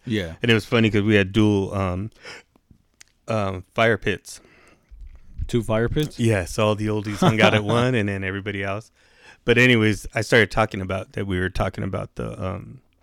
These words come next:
Speaker 2: podcast about the camp.
Speaker 1: Yeah.
Speaker 2: And my sister's boyfriend, John, he was a Y M C A counselor.
Speaker 1: Oh,
Speaker 2: And he
Speaker 1: okay.
Speaker 2: was like, "Oh, yeah, I used to go to fucking camp all the time." And, and then this other, and then his real good friend, Gus, um,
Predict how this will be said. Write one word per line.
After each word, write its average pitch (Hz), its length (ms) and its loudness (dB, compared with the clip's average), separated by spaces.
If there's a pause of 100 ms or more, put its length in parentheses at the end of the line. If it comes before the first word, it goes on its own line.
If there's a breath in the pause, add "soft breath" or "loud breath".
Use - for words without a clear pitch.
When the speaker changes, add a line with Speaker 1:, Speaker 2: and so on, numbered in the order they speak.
(240)
Speaker 2:
podcast 110 500 -2
about 82 220 -8
the - 40 -20
camp. 107 300 -2 (140)
Speaker 1:
Yeah. 107 220 -2 (440 soft breath)
Speaker 2:
And 98 280 2
my 98 120 2
sister's 113 360 0
boyfriend, 107 400 0
John, 98 520 -2
he 117 200 0
was 104 180 2
a 95 60 0
Y 90 160 0
M 92 80 -6
C - 200 -10
A 104 60 -10
counselor. 107 460 -10 (440)
Speaker 1:
Oh, 120 160 0
Speaker 2:
And 107 100 2
he 120 60 4
Speaker 1:
okay. 117 60 6
Speaker 2:
was 101 140 2
like, 95 240 -8
"Oh, 240 120 -6
yeah, 165 280 -4
I 147 40 -4
used 156 220 -6
to 127 60 -4
go 143 240 -4
to 143 60 -4
fucking 139 300 -6
camp 151 260 -2
all 175 100 4
the 139 80 -2
time." 160 420 0
And, 123 140 -2 (560 soft breath)
and 110 140 0
then 113 140 4
this 101 180 0
other, 147 260 4
and 117 140 2
then 101 140 2
his 151 340 4
real 117 220 4
good 104 220 0
friend, 104 300 0
Gus, 104 600 0 (960)
um, 107 440 0